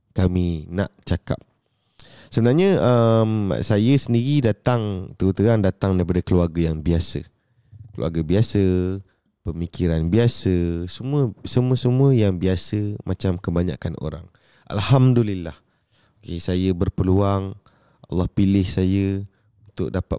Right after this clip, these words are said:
peluang untuk lalui hidup yang sebegini dan saya yakin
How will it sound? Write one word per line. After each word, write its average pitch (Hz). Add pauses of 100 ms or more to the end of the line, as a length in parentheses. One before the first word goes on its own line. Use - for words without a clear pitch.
peluang 95
untuk -
lalui 90
hidup 90
yang 85
sebegini 95 (440)
dan 104 (840)
saya 98
yakin 87